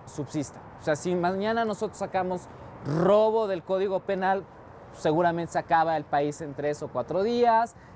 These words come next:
si sacamos homicidio, si sacamos secuestro. Cuando se saca la parte de aborto y entonces se da la interrupción legal del embarazo, no se acaba la sociedad, se salvan miles de vidas de mujeres.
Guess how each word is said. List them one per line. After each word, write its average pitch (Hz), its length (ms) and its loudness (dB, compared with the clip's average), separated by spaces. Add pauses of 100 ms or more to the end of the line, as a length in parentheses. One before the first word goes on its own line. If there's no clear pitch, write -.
si 143 100 -8
sacamos 143 480 -4
homicidio, 208 560 -2
si 170 140 -6
sacamos 160 420 -4
secuestro. 220 560 0 (1000)
Cuando 185 300 4
se 214 160 -2
saca 294 600 -2 (280)
la 175 140 -2
parte 226 400 2
de 233 60 2
aborto 202 540 2
y 185 120 -2
entonces 185 260 -4
se 190 80 -2
da 202 80 4
la 233 80 2
interrupción 190 640 -2
legal 165 280 2
del 170 140 -2
embarazo, 143 640 -2 (640)
no 220 140 6
se 277 100 0
acaba 262 280 2
la 240 120 2
sociedad, 269 500 -2
se 214 140 -2
salvan 247 400 2 (640)
miles 294 440 4
de 277 120 0
vidas 269 260 0
de 233 80 -2
mujeres. 233 560 -2